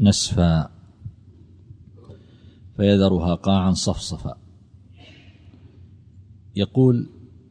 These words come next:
"ينسفها ربي نسفا"، أي يذهبها عن أماكنها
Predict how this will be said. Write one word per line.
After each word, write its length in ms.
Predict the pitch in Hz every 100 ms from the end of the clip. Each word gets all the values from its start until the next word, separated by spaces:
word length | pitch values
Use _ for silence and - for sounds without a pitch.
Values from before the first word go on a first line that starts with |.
| - - -
"ينسفها 800 | 110 104 - 123 - 85 87
ربي 440 | 87 104 90 90 87
نسفا"، 580 | 107 - - 120 120 - - - - - - -
أي 120 | 101 92
يذهبها 640 | 92 85 104 107 92 85
عن 260 | 82 104 107
أماكنها 800 | 101 101 92 113 110 110 120